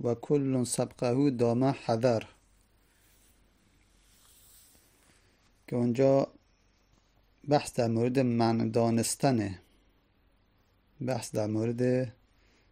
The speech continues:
منع دانستن خبر دامه هست بر دامه. خب، اونجا من بود، خبر دامه بر دامه سبقت بگیره.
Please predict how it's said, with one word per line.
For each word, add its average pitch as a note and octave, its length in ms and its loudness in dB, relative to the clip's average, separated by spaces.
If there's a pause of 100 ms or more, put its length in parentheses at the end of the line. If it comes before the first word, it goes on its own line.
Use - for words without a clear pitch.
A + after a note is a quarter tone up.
(220)
منع A#2 520 0
دانستن A#2+ 1000 -2
خبر B2 580 -2
دامه A#2 380 0
هست G#2+ 340 -4
بر G#2+ 160 -2
دامه. G#2 460 -4 (1500)
خب، A#2 220 -6
اونجا C#3 640 2 (120)
من C#3 500 2
بود، G#2 320 -6 (460)
خبر B2+ 360 2
دامه C3 720 0 (840)
بر A#2+ 200 2
دامه A#2+ 640 2 (580)
سبقت C3+ 460 0
بگیره. G#2 540 -6